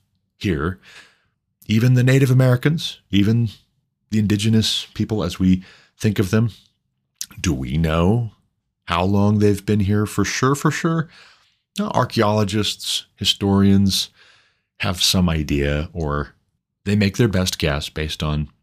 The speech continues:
the archaeological record, based on what they find when they dig in the dirt, based on their best dating methods, which are incomplete knowledge.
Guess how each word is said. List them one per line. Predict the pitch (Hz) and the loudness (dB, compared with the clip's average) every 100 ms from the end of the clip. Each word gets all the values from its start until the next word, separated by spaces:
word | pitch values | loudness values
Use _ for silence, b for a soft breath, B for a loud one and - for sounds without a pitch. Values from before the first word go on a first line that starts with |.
| _ - _ _ _ - | _ -20 _ _ _ -6
the | 87 | -6
archaeological | 87 85 92 78 78 - 85 | -4 -6 -4 -4 -6 -6 -6
record, | 73 67 76 73 - B B B B | -6 -8 -8 -8 -10 B B B B
based | - 80 - | -8 -6 -4
on | 78 80 78 - | -2 -2 -4 -6
what | 90 | -6
they | 85 | -4
find | 85 78 69 69 69 - _ _ _ - | -2 -4 -4 -6 -8 -12 _ _ _ -8
when | 78 | -4
they | 76 | -4
dig | 80 80 | -4 -2
in | |
the | 85 | -2
dirt, | 76 73 73 - - _ - | -2 -4 -4 -8 -20 _ -10
based | 85 - | -6 -2
on | 85 82 82 b b b b _ _ - | 0 0 -4 b b b b _ _ -4
their | 95 | -4
best | 76 104 95 - - - _ | 0 -2 0 -4 -6 -12 _
dating | - 95 87 82 | 0 2 2 0
methods, | 80 - 117 - | -2 -2 -4 -2
which | 127 - | -2 0
are | 120 123 113 _ _ _ - | 0 0 -2 _ _ _ 0
incomplete | 151 180 196 80 80 - - | 2 4 2 0 -4 -6 -4
knowledge. | 92 76 76 120 - - | -2 -2 -2 -2 -4 -10